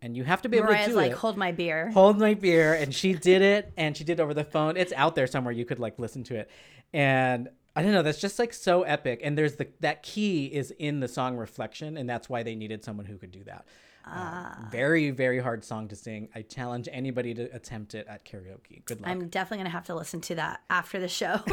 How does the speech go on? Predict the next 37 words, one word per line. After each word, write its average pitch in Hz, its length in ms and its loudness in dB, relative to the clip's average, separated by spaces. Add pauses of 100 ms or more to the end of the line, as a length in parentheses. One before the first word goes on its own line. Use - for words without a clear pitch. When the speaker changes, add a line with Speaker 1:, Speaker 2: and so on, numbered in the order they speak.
(160)
Speaker 2:
<laughs> - 320 -6
Speaker 1:
<laughs> - 320 -12
Speaker 2:
and 247 100 -4
hear 269 180 -2
what 262 120 -2
was 233 140 -4
so 240 120 -2
difficult. 220 440 -2
I 196 100 -2
don't 240 160 -2
remember 226 320 -2
it 220 140 -8
too 202 160 -6
well, 190 340 -4
so 185 400 -6
I - 500 -20
need 190 100 -8
to 185 60 -8
listen 180 260 -8
to 175 120 -6
it 170 80 -8
again. - 420 -8
Speaker 1:
Uh-huh. 135 380 -8 (640)
Uh, 151 320 4
so 165 200 2
Xtina, 151 720 -2
yeah, 120 180 -6
that's 120 220 -8
her 165 80 -10
connection 110 380 -12
to 104 80 -20
Disney. 104 340 -18
Now, 131 680 -4
uh, 127 280 -2
more 180 260 0
musicians 139 600 -4
here. 120 360 -6